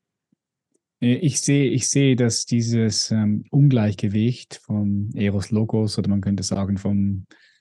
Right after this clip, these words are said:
femininen, maskulinen, dass, dass, dass, dass natürlich ein Ungleichgewicht, äh, gegeben hat und dass das auch zu vielen Herausforderungen geführt hat heutzutage. Das kann ich, das kann ich alles sehen. Das macht alles auch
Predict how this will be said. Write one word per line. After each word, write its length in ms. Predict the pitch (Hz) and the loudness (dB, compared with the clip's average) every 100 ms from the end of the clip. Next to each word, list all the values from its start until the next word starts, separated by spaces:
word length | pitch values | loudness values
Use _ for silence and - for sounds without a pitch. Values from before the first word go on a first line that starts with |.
| _ _ _ | _ _ _
femininen, 680 | 139 - 135 110 110 107 104 | -10 -2 2 4 4 4 4
maskulinen, 1040 | 98 113 - 104 104 107 107 104 107 110 - | 2 0 -2 0 2 2 2 0 0 -4 -8
dass, 380 | 131 - 98 - | -10 -8 -8 -4
dass, 280 | 110 - - | -6 -4 -2
dass, 240 | 113 - | -2 -2
dass 260 | - 107 - | -6 -6 -4
natürlich 760 | 113 - 135 127 120 - - | -4 2 4 4 4 0 -6
ein 160 | - 135 | -4 4
Ungleichgewicht, 1000 | 143 123 104 98 98 110 113 - - - | 6 6 4 0 0 0 -2 -8 -12 -10
äh, 300 | - 90 107 | -10 -10 -8
gegeben 640 | - 123 117 123 117 120 95 | 0 0 2 0 0 0 0
hat 400 | 135 170 - - | -2 -4 -12 -6
und 260 | 127 113 120 | -4 -2 -2
dass 160 | 117 | -2
das 220 | 123 113 - | -2 -2 -2
auch 320 | 107 120 - | -2 -2 -2
zu 140 | - | -6
vielen 320 | - 120 120 | -2 2 2
Herausforderungen 640 | 107 107 127 - 104 101 95 | 2 0 -2 -2 -4 -2 -2
geführt 400 | 95 101 95 101 | -4 -2 -2 -2
hat 140 | 95 | -4
heutzutage. 580 | 104 101 110 - 107 120 | -2 0 -2 0 0 2
Das 140 | 113 - | -2 -2
kann 160 | 104 | -2
ich, 160 | 104 98 | -2 -4
das 140 | 101 | -8
kann 180 | - 101 | -4 -2
ich 120 | 98 | -2
alles 300 | 104 98 - | -4 -4 -6
sehen. 420 | - - 107 101 | -10 -2 0 0
Das 160 | 117 101 | -2 -4
macht 200 | 101 98 | -8 -6
alles 180 | 101 98 | -6 -4
auch 180 | 98 | -8